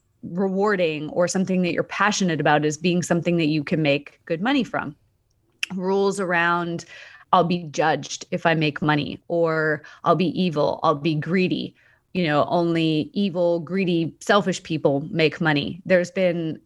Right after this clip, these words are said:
like, a lot of attack in the last, I, I mean, I'm probably sure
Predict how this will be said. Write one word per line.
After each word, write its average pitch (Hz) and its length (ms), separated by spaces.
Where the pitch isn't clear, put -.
like, 165 400
a 175 100
lot 165 220
of 143 40
attack 165 760
in 180 120
the 165 80
last, 151 600
I, - 140
I 180 80
mean, 156 180
I'm 156 120
probably 160 300
sure - 280